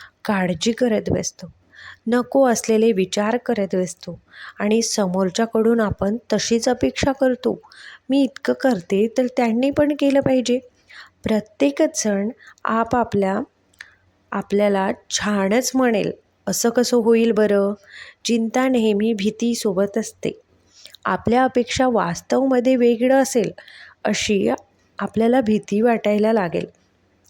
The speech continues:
पण आपली चिंता कमी होण्यासाठी हे लक्षात ठेवूया की वास्तव आपले अपेक्षासोबत मिळत जुळत असेलच असे नाही. कधीकधी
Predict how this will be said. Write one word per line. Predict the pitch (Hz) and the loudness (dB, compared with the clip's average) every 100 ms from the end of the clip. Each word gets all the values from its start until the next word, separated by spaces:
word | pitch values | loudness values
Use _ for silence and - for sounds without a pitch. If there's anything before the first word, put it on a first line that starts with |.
| - - - _ | -20 -20 -20 _
पण | 262 262 - | 0 0 0
आपली | 202 190 - 240 | -2 -4 -2 -2
चिंता | 285 277 254 254 262 - | 2 0 0 0 -2 0
कमी | 220 214 | 0 0
होण्यासाठी | 254 285 247 220 220 214 240 | 2 2 2 2 -2 -2 -2
हे | 196 214 233 | 0 2 4
लक्षात | 240 240 254 240 | 2 0 -2 -2
ठेवूया | - 247 240 233 | 2 2 4 4
की | 233 233 214 214 _ - - - _ | 2 0 -2 -2 _ -20 -20 -20 _
वास्तव | 190 175 170 - 226 | -4 -2 -6 -2 0
आपले | 247 226 220 214 220 277 - | 2 0 0 2 4 2 -2
अपेक्षासोबत | 214 - 208 - - 240 269 247 196 226 254 262 | -4 -2 -2 -2 0 0 2 0 2 0 0 0
मिळत | 233 208 233 - - - - _ _ | 2 2 0 -4 -20 -20 -20 _ _
जुळत | - 220 226 233 269 - _ _ _ _ _ _ _ _ - | -2 2 4 4 2 -4 _ _ _ _ _ _ _ _ -4
असेलच | 214 - 208 214 240 | -2 0 2 2 2
असे | 254 - | 0 0
नाही. | 226 202 165 - _ _ _ _ _ - | 0 0 -4 -8 _ _ _ _ _ -2
कधीकधी | 190 202 220 208 208 | 0 2 2 2 2